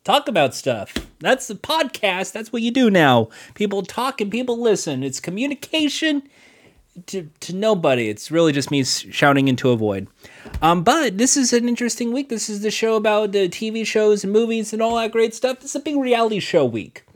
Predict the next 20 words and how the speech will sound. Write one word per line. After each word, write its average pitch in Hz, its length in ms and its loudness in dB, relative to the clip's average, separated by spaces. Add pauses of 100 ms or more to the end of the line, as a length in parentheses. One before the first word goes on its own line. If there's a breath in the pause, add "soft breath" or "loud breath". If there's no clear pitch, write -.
(360)
We 151 160 2
got 147 320 4
a 135 140 2
Taskmaster 196 920 0
going 175 360 0
on. 175 480 0 (380 soft breath)
We 135 100 -2
got 123 280 0
the 123 60 -2
Genius 208 500 2
Game 196 340 -2
going 185 360 2
on, 180 160 -2
and 160 160 -6
those 339 300 2
are 240 160 2
in 202 140 0
the 160 80 -4
paywall 202 520 2
section. 143 680 -4